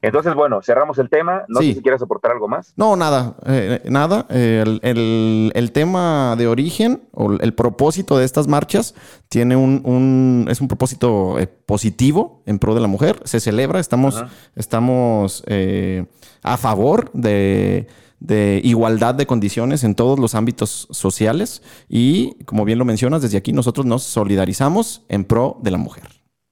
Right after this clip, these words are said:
Speaker 1: Y seguimos poniendo el dedo en la llaga, mi hermano, al seguir señalando aquí en la mamila. Créeme que lo voy a hacer cada programa mientras estos tipos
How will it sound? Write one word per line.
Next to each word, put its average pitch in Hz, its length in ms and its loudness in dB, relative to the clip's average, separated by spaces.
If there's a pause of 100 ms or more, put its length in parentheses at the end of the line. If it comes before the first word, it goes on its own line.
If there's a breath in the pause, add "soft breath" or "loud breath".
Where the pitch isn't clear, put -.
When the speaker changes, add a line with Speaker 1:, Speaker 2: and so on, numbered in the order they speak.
(800 soft breath)
Speaker 1:
Y 117 120 0
seguimos 147 420 0
poniendo 123 1120 2
el 95 160 0
dedo 110 180 0
en 120 80 0
la 107 60 2
llaga, 110 280 2
mi 107 120 -2
hermano, 107 520 -4
al 87 580 -2 (540)
seguir 101 300 -4
señalando 104 500 0
aquí 98 140 -4
en 101 80 0
la 104 80 0
mamila. 101 580 -2
Créeme 101 360 -2
que 95 100 -10
lo 90 100 -4
voy 98 200 0
a - 20 4
hacer 98 380 -4 (760)
cada 113 600 2 (100)
programa 98 840 0
mientras 92 520 -6
estos - 280 -6
tipos 107 520 -8